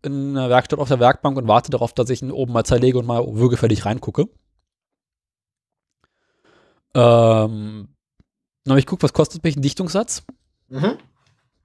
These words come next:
Speaker 1: Also alle Dichtungen, Zylinderkopfdichtungen, Abgasdichtungen und so weiter und so fort, kostet irgendwie zusammen dreißig Euro. Was auch nicht viel ist. Und selbst wenn ich Kolbenringe austauschen müsste,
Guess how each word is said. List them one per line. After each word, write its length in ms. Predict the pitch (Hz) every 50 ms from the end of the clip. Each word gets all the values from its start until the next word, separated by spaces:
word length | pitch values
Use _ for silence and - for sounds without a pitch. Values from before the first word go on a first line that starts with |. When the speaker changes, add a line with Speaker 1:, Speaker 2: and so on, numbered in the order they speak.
| _ _ _
Speaker 1:
Also 600 | - 131 139 139 151 151 151 147 143 143 156 - - - _ -
alle 220 | 160 160 180 180
Dichtungen, 380 | 156 143 170 175 - - 170 147
Zylinderkopfdichtungen, 840 | - 147 151 160 156 - 165 139 - - 160 143 - 160 156 151 147
Abgasdichtungen 720 | 92 - - _ - 147 - - - 151 - - 151 147
und 80 | 139
so 80 | 135 147
weiter 200 | 135 135 131 143
und 80 | 135 -
so 80 | 139
fort, 300 | 131 - - - 135 -
kostet 220 | - - 131 - 156
irgendwie 140 | 131 - 135
zusammen 240 | - 143 131 127 123
dreißig 340 | 127 117 117 135 135 139
Euro. 320 | - 151 151 151 190 240 262 _ _ _ _ _ _ _ _ _ _ _ _ _ _ _ _ _ _ _ _ _
Was 160 | - 117 113 -
auch 140 | 123 170
nicht 160 | 185 180 - -
viel 200 | - 120 98 98
ist. 360 | 95 107 170 - - - - _ _ _ _ _ _ _ _ _ _ _ _ _ _ _ _ _ _ _ _ _ _ _ _ _ _ _ _ _ _ _ _ _ _
Und 100 | 147 123
selbst 180 | 117 147 156 -
wenn 80 | 165
ich 100 | 147 127
Kolbenringe 440 | - - 147 175 180 170 170 175 165
austauschen 540 | 135 139 156 - - 147 139 147 143 147 135
müsste, 680 | 135 147 151 - - - 156 151 147 147 147 143 127